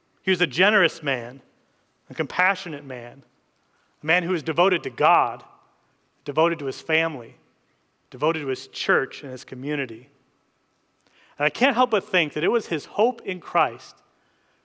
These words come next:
that made him devoted the way that he was.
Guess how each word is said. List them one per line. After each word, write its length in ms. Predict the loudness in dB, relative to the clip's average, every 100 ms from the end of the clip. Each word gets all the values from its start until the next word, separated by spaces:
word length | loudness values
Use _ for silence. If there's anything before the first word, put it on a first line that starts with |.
| _
that 100 | -4
made 240 | 0 0 0
him 300 | -4 -6 -8
devoted 600 | -10 0 2 2 -2 -10 -20 _
the 80 | -8
way 160 | -4 -4
that 120 | -4
he 100 | -8
was. 480 | -6 -6 -8 -18